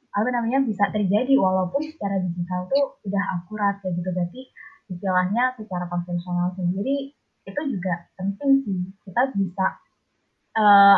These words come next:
apa namanya, kita bisa menganalisa kayak lingkungan di sekitar kita nih, kira-kira kenapa ya dia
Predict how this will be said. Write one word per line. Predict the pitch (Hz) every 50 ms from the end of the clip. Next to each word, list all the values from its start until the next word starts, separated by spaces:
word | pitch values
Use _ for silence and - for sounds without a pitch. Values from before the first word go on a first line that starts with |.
| 190
apa | 202 262 269
namanya, | 262 247 220 220 214 220 247 269 277 277 - -
kita | - 226 - 285 277
bisa | 233 214 202 - 196 190 190 190 190 190 190 190 185 190 190 190 _ _ _ -
menganalisa | 214 208 208 208 202 202 208 220 214 - 214 208 202
kayak | 208 190 214 214
lingkungan | 208 208 220 214 214 214 208 196
di | 202
sekitar | 196 - 214 - 220 214 -
kita | - - 233 240
nih, | 269 277
kira-kira | 269 - - - - 196 208 254 277 277
kenapa | - 202 185 175 269 277
ya | 269 208 196
dia | 175 185 190 220